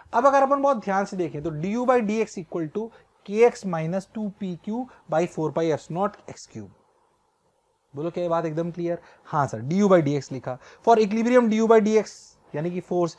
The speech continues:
किसके बराबर होना चाहिए? किसके बराबर होना चाहिए? ज़ीरो के। ठीक भाई, लो भाई, ज़ीरो के बराबर कर दिया, तो ये वैल्यू आ गई,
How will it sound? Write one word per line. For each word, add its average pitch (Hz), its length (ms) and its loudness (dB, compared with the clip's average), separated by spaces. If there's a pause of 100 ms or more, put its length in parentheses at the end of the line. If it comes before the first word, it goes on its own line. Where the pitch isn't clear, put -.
(200)
किसके 240 260 0
बराबर 208 320 6
होना 190 260 2
चाहिए? 180 420 -2 (340)
किसके 220 200 -8
बराबर 233 300 4
होना 202 220 0
चाहिए? 139 300 -8 (160)
ज़ीरो 143 380 -4
के। 147 200 -8 (320)
ठीक 156 240 -12
भाई, 147 280 -8
लो 135 220 -8
भाई, 135 260 -8 (280)
ज़ीरो 135 220 -8
के 143 120 -12
बराबर 135 320 -8
कर 127 140 -12
दिया, 131 300 -12 (340)
तो 160 60 -8
ये 170 120 0
वैल्यू 110 320 -2
आ 92 100 -10
गई, 98 160 -20